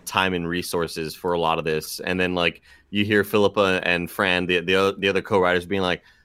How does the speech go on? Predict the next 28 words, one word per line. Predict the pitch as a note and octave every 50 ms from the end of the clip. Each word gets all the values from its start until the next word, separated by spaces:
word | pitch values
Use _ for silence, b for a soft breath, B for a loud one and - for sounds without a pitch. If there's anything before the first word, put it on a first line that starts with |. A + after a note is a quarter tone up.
| b b _
"I | - E3+
think | - - F3+
it |
looks | A#2+ G#2 G2+ -
fine." | - C#3+ D#3 C#3
He's | B2 A#2 A2+
like, | B2 B2 G#2+ -
"Yeah, | - C3+ D3+ D3+ D3+ D3
it's | D3 -
just, | D3 C#3 C#3+ -
I | C3 B2+
feel | - - D#3
like | C#3+ B2 G#2+
a | B2
lot | A#2 A#2 A#2
of | B2
the | A#2 A2+
wargs | G#2 G#2 A2 A2 G#2 G2
don't | G2 A2+ G#2+ F#2
really | G2+ G#2 G2+ F#2+
sit | - - - - A2+ A2+ A2+
in | F#2+ G#2 F#2+
the | F#2 F2
world | E2 F2 F2+ F2+ F2 F2 F2
well. | E2 D#2 D#2 D2 C2 D2 D#2
Like, | F2 E2+ D#2+
they | F#2 F#2+
don't, | G2+ G2+ G2 E2